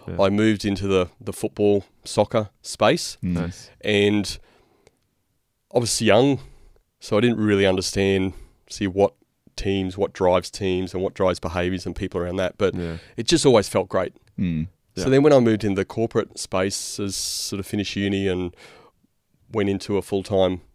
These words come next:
Speaker 2: role, and I started to interact with people in a more professional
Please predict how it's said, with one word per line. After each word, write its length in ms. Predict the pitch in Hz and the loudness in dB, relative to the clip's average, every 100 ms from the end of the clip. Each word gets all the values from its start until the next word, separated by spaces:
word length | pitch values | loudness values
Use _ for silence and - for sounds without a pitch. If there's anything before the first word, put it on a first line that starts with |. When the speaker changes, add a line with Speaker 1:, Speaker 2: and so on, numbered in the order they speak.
| - | -4
Speaker 2:
role, 400 | 92 95 143 - _ _ _ _ _ _ _ - | 2 4 4 0 _ _ _ _ _ _ _ -4
and 440 | 104 104 104 104 - - _ _ _ _ _ - | 2 4 4 0 -6 -12 _ _ _ _ _ -6
I 80 | 110 | -4
started 500 | - - 110 107 101 | -2 2 2 2 0
to 160 | - 110 | -4 -2
interact 520 | 113 - 110 - - | -2 2 2 2 -4
with 340 | 98 - - _ _ _ _ _ _ | -2 -4 -14 _ _ _ _ _ _
people 480 | - 98 98 135 226 _ - | -8 -6 -2 -2 -4 _ -6
in 140 | 92 | -2
a 60 | 90 | -2
more 280 | 92 92 90 | 0 -2 -4
professional 680 | 95 - 98 - 98 90 | -10 -6 -6 -4 -4 -4